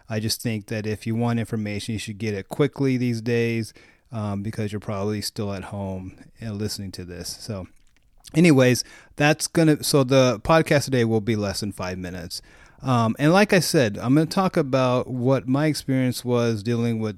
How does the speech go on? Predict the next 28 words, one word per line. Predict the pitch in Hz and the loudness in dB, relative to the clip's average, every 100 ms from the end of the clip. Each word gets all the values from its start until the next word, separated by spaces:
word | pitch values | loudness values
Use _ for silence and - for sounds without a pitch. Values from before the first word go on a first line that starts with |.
| - | -12
the | 110 117 120 113 | -18 -6 -2 -2
Swedish | - - 151 151 139 - | -4 -2 0 0 -2 -6
people | - 165 156 123 110 - _ - _ | -4 -2 0 0 0 -4 _ -20 _
when | - 123 | -4 -2
I | 120 | 0
was | 127 117 | 0 0
in | 117 | -2
Stockholm | - 131 120 - 117 107 | -2 -2 -2 -2 -2 -2
back | 110 107 | -4 -4
in | 110 | -6
two | - | -6
thousand | 110 117 107 107 104 104 104 | -6 -4 -4 -4 -6 -8 -8
and | 104 104 | -8 -8
seventeen. | - - 123 107 98 95 - - 123 104 95 92 - - _ _ | -6 -4 -4 -4 -4 -10 -10 -4 -2 -2 -4 -10 -16 -20 _ _
And | - 135 131 127 120 107 - | -4 0 2 0 -2 -6 -10
the | 139 | -6
first | 127 190 202 | -2 2 2
thing | - 180 | 2 0
I | |
thought | 131 - 139 143 | 0 0 0 2
about | 131 117 113 107 101 104 | 0 -2 -2 -2 -4 -4
when | 113 123 117 | -2 -2 -2
all | - 117 131 | -4 -2 0
the | 131 | -2
controversy | - 139 139 139 135 107 113 107 117 | -4 -2 0 0 -2 -2 -2 -2 -4
came | 107 - 113 113 | -8 -4 -2 0
about | 110 107 104 107 - | -2 -4 -4 -6 -8
Sweden | - 135 127 123 123 | -6 -2 0 0 0